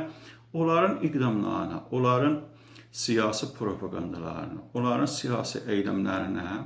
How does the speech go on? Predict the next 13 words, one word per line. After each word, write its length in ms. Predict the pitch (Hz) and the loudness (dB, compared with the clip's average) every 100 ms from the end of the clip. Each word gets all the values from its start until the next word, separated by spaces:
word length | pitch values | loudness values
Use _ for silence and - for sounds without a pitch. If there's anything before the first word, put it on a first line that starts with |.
| - - - - | -12 -20 -20 -2
yol 240 | 156 165 107 | 4 6 4
açırlar, 480 | 92 - 90 87 - | 0 -6 -6 -6 -8
qapı 380 | 110 107 - - | -6 -6 -6 -8
açırlar, 480 | 98 - 90 85 87 | -8 -8 -8 -6 -6
zəmin 460 | 95 117 120 135 104 | 2 6 8 6 4
amadə 400 | 90 85 82 82 | 0 -6 -8 -12
edirlər. 460 | 78 - 82 - - - _ - - - - - - | -14 -16 -18 -20 -20 -20 _ -20 -20 -20 -20 -20 -12
Bir 140 | - 113 | -10 -2
təşkilat 560 | 131 123 135 - 147 156 - | 0 0 0 0 0 0 -2
ki, 200 | - 117 117 143 - - - - - | 0 0 0 -4 -12 -20 -20 -20 -12
içəridə 600 | - 120 101 98 104 98 - - - - - - 107 | -4 2 2 2 0 0 -2 -6 -18 -20 -20 -8 -4
üzvü 320 | 92 92 110 110 | -2 -2 0 2
yoxdur, 580 | 123 120 - 131 131 | 2 0 -4 -2 -2